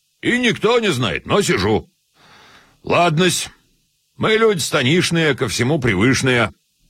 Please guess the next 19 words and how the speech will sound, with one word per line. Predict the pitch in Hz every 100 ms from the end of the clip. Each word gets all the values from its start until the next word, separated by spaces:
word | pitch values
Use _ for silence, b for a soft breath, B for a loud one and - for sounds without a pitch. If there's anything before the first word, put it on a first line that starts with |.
| _ _
Сижу. | - - 190 95 73 64 - _ _ _ _ _ _ -
Вдруг | - - 190 190 185 113
двери | - 92 165 170 113 78
нараспашку, | 60 139 147 98 - - 190 - 180 185 B B B B
говорят, | - 120 180 -
к | 151
императору. | 143 107 101 185 - 151 76 _ _ _ _ _ _
А | - 185
на | 247
мне | 262 269 262
рубаха, | 214 190 226 208 220
вошь, | 117 214 247 160
вот | 123 226 269 269 240
такая. | - 180 - 107 76 64 - _ _ _ _ _ _ -
И | 233
повезли, | 254 262 220 165 208 156 _ _ _
с | - 170
овшами | 170 - 110 160 190
вместе. | 180 123 135 143 - 151 131